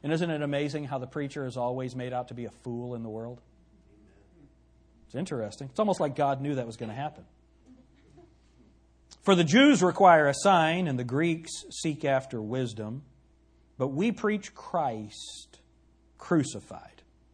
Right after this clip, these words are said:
Unto the Jews a stumbling block, and unto the Greeks foolishness.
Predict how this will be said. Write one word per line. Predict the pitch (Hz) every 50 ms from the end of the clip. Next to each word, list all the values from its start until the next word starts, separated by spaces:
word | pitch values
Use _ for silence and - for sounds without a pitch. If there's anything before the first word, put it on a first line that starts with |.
| _ _ _ _ _ _ _ _ _ _ _ _ _ -
Unto | - 156 151 160 147
the | 143 143
Jews | 135 123 151 185 220 240 240 233 180
a | 156 -
stumbling | - - 202 208 208 196 202 202 196 170
block, | 175 185 175 180 180 180
and | 156 151
unto | 151 151 147 143
the | 127 127
Greeks | 123 151 180 190 185 - - -
foolishness. | - 165 170 170 175 165 - 180 170 165 -